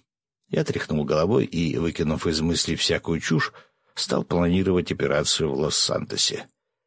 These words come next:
Тем временем ящики с заготовками под автоматы быстро пустели, а рядом с кроватью выросла гора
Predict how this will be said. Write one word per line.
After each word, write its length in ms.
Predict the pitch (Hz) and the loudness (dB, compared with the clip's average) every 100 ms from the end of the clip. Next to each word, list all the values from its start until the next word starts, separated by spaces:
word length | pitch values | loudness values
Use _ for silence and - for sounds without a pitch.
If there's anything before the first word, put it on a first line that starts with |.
| _ _ | _ _
Тем 180 | - 104 | 0 2
временем 400 | 104 101 95 90 | 4 4 4 2
ящики 500 | 85 80 - 85 - | 2 2 0 -2 -2
с 60 | 76 | -2
заготовками 720 | 78 73 92 101 - 78 76 | 0 -2 -2 -4 0 0 2
под 220 | - 76 | 0 -2
автоматы 500 | - - 76 110 - | -2 -2 0 0 -2
быстро 400 | 73 82 80 92 | -4 -4 -4 -4
пустели, 640 | - 131 - 208 - - - _ _ _ | -2 -2 0 0 0 -4 -10 _ _ _
а 120 | - 85 | -2 2
рядом 320 | 87 73 76 | 2 2 0
с 100 | - | -2
кроватью 580 | - 80 80 82 - 110 | 0 2 2 0 -2 0
выросла 460 | 78 80 76 101 | 0 0 0 0
гора 480 | 92 80 - 71 69 | 0 0 0 -2 -2